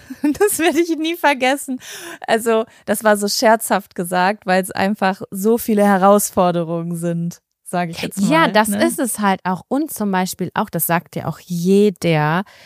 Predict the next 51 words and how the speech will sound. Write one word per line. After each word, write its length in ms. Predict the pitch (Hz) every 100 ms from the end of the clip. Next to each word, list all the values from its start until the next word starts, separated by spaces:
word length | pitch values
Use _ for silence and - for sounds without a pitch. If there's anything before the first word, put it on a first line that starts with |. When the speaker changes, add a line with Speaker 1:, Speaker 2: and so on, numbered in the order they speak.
| -
Speaker 2:
das 180 | - 156
ist 220 | 180 -
das 260 | 170 175 - _ _ _ _ _ _
Jahr, 320 | 180 165 175 190
wo 100 | 190
sich 120 | 165
die 140 | 180
meisten 340 | 165 175 - 180
Paare 340 | - 165 160
trennen. 400 | - 160 147 135 _ _ _ _ _ _ _ _ -
Speaker 1:
Das 200 | 208 208
kann 160 | 247 262
ich 80 |
mir 160 | 254 226
vorstellen. 800 | - 220 214 - - 180 180 190 _
Speaker 2:
Und 200 | 233 220
das 160 | 202 -
fü-, 180 | - -
also 260 | 180 180
wir 160 | 160 180
haben 140 | 202
natürlich 400 | 208 180 190 175
hier 180 | - 180
auch 100 | 190
an 140 | 196 165
der 100 | -
einen 180 | 160
oder 200 | 160 160
anderen 240 | 160 156 156
Stelle 340 | - 160 160
mal, 260 | 156 156 151
äh, 240 | - 156 156 _ _
Krise. 640 | - 165 151 147 160 202 277 _ - - - -
Und, 420 | 185 180 180 170
ähm, 240 | - 175 170
das, 300 | 170 - - _ _
es 100 | 196
sind 160 | 202 220
halt 160 | 220
super 400 | 208 214 294 320
viele 260 | 302 277 247
neue 280 | 233 220 214
Sachen. 300 | 220 - 180
Plus, 340 | - 226 277
dass 160 | 208 -
du 80 | 208
dann 160 | 214
das 160 | 208 -
Gefühl 340 | 190 - 240
hast, 180 | 202 -
dass 220 | 175 180